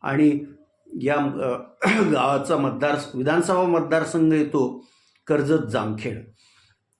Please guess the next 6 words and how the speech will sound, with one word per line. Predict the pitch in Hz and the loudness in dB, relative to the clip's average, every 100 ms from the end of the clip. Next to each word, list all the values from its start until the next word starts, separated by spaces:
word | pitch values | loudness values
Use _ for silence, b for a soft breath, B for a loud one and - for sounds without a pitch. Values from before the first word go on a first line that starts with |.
| _ _ _ - | _ _ _ -2
<clears throat> | - - 156 - - - | 2 2 2 -2 -10 -6
इथं | 131 135 165 170 170 - _ _ _ _ _ _ _ _ - | -6 0 4 4 2 -10 _ _ _ _ _ _ _ _ -6
निवासाची | 127 135 143 165 165 190 | -2 0 0 -2 0 -2
पण | 196 180 | 0 4
व्यवस्था | 185 180 180 - | 4 4 2 2
आहे | 175 170 175 180 - | 2 4 0 -2 -8